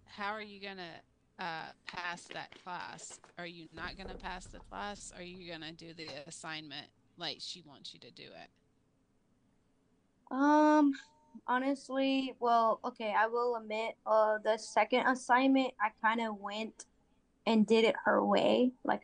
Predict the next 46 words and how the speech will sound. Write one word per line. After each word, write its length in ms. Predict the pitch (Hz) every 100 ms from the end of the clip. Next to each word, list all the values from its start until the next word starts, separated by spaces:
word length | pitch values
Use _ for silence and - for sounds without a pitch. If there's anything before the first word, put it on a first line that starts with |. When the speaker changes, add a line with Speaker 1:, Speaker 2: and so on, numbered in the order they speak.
| -
Speaker 2:
how 160 | 202
she 300 | 208 - 214
wanted 460 | 202 185 190 208 220
it. 240 | 254 262 - _ _ _ - _ 214
But 180 | 202
it's 180 | 254 247
crazy 540 | - - 233 254 262 254
because 420 | 214 220 - 240
even 260 | 240 247 269
when, 120 | 269 -
like, 220 | 285 269 233
this 200 | 370 403
is 120 | 359
the 80 | 285
part 280 | 285 254 240
that 120 | 226 220
kinda, 280 | - 226 220
like, 160 | 208 190 _ -
gets 300 | 220 - -
me, 340 | 202 233 247
is, 120 | 226 214
like, 180 | 196 - _ _ _ _ -
so 120 | 254
the 120 | 247 254
first 400 | 294 320 311 - _ -
assignment, 560 | 269 262 240 240 233 - -
I 100 | 240
didn't 220 | 247 226
do 140 | 233 240
it 60 |
her 160 | 240 233
way. 400 | 214 214 214 214 _ _ _ -
I 120 | 226
didn't 220 | 233 233 - -
answer 340 | 240 233 220
it 120 | 220 -
the 80 | 220
way 180 | 208
that 160 | 208 208
she 140 | -
wanted. 400 | 202 196 196 196 190 _ - _ -
But 180 | 240 220
then 240 | 247 247 233
the 100 | 220
second 480 | - 226 233 294 269
assignment, 640 | 233 - 214 208 202 202